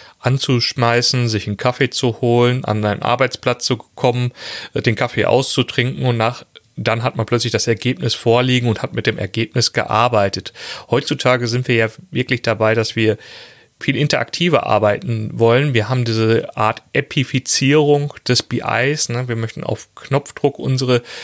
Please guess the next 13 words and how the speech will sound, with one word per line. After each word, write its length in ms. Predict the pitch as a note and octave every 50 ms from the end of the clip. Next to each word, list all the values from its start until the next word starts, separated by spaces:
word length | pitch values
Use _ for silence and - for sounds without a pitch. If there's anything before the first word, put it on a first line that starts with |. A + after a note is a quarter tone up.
| - - - _
Informationen 1080 | - C3 C3 C3 - C#3 C3 B2+ B2 - - - - C3 B2 C3 C3+ C#3 C3+ B2 - -
haben. 600 | C3 B2+ B2 B2+ C3 C3 C3 C3+ B2+ B2 A#2 A2+
Wir 80 | A#2
möchten 420 | A#2 B2 A#2 - - - B2+ A#2+ A#2+
es 200 | A2+ G#2+ - -
sehen 560 | - - A#2 A2 A2 A#2+ A#2+ C3 C#3+ D3 -
können. 240 | - C#3+ C3 B2+ A#2+
Wir 100 | A#2 A2
sind 220 | G#2+ A#2 C#3 D3
nicht 240 | C#3 B2+ - - -
so, 260 | B2+ A#2 A#2 C3 B2+
dass 220 | B2 A#2 - -
wir 180 | A#2+ A#2 A2+ A2